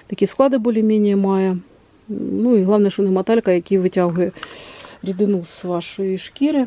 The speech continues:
і прискорює процес старіння. Ще повторно замовила ось така Пацифіка. Теж я замовляла колись на літо. Мені, по-моєму, навіть на два літа хватило. Веганський колаген з С П Ф тридцять, щоб на день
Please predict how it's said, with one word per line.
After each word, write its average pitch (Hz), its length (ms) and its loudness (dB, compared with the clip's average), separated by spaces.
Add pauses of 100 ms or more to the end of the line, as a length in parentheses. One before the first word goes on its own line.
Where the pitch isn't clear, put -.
і 247 100 -6
прискорює 214 540 -4
процес 202 440 -4
старіння. 175 600 -2 (560)
Ще - 200 0
повторно 190 520 0
замовила 196 640 2 (400)
ось 185 180 0
така 185 240 0
Пацифіка. 208 640 -2 (640)
Теж 196 160 2
я 190 120 4
замовляла 190 580 2
колись 208 300 -2
на 202 100 2
літо. 196 280 -2
Мені, 196 180 2
по-моєму, 196 300 -2
навіть 190 220 0
на 196 80 0
два 190 300 0
літа 220 280 -4
хватило. 185 500 -2
Веганський 202 540 -2
колаген 202 500 2
з - 100 -8
С 190 160 -4
П 214 180 2
Ф 208 160 -2
тридцять, - 540 -8
щоб 180 240 -8
на 196 100 2
день 180 540 -4